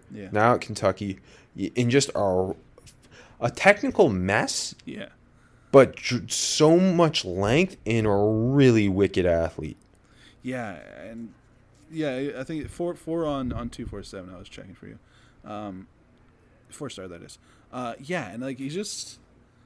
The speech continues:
Speaker 1: like, he's top heavy. Like, he's got a funny build. He, he's another guy that looks like a tower. But, yeah, a good athlete, and he's got, like, he's, he's got some power to him. He's thumping dudes.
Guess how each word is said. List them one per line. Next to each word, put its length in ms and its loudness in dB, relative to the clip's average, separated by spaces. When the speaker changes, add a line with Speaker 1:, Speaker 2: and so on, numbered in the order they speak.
Speaker 1:
like, 120 -10
he's 160 -4
top 380 -8
heavy. 460 -6
Like, 100 -10
he's 140 -6
got 100 -2
a 60 -2
funny 380 -6
build. 440 -8
He, 220 -4
he's 140 -4
another 180 -2
guy 100 -4
that 60 -6
looks 160 -10
like 80 -14
a 60 -16
tower. 420 -12
But, 240 -4
yeah, 220 -6
a 240 -10
good 180 -8
athlete, 240 -6
and 80 -6
he's 80 -6
got, 160 -6
like, 140 -16
he's, 240 -8
he's 140 -6
got 160 -8
some 100 -2
power 400 -8
to 120 -2
him. 180 -8
He's 140 -12
thumping 360 -6
dudes. 460 -6